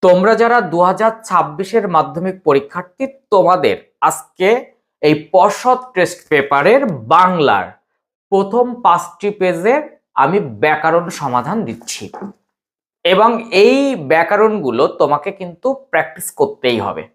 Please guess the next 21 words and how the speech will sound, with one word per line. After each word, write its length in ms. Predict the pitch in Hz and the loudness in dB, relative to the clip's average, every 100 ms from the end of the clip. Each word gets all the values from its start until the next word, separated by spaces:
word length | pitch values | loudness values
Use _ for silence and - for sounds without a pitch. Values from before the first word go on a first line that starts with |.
| _ _ _ _ _ _ _ | _ _ _ _ _ _ _
আমি 540 | 135 151 180 233 214 - 135 | 0 2 0 0 -4 -8 -16
যেভাবে 920 | 104 - 208 233 240 180 110 - _ _ _ _ _ | -8 2 4 4 0 0 -2 -4 _ _ _ _ _
হাতে 600 | - 160 165 - 202 196 | 0 0 0 2 4 4
লিখে, 520 | 165 170 196 - 240 | 0 -8 -8 0 0
লিখে, 320 | 233 226 214 | 0 -2 -2
লিখে 320 | 202 208 208 | -2 -2 -2
তোমাদের 460 | 208 185 185 170 156 | -2 0 0 -2 -2
জন্য 220 | 165 156 | -2 0
রেডি 340 | 135 123 110 | 0 0 -2
করে 240 | 113 107 101 | -4 -4 -4
দিয়েছি, 640 | 90 95 101 - 254 - _ _ _ _ - | -6 -8 -8 -4 -4 -6 _ _ _ _ -2
তা 100 | 151 | 0
তোমাদের 420 | 156 147 156 180 | 2 0 0 -2
খুব 360 | - 220 - _ _ _ 190 | -2 -6 -6 _ _ _ -2
উপকার 420 | 185 233 240 226 | 2 2 2 2
হবে, 380 | 190 175 214 - | 2 0 -4 -4
এটুকু 480 | 170 170 190 180 170 | -2 0 -4 -6 -10
কিন্তু 360 | 165 156 156 | -10 -12 -4
আমি 200 | 196 151 | -2 -2
বুঝতে 380 | 120 113 110 104 | -4 -8 -10 -10
পারছি। 400 | 92 90 _ - | -8 -12 _ -20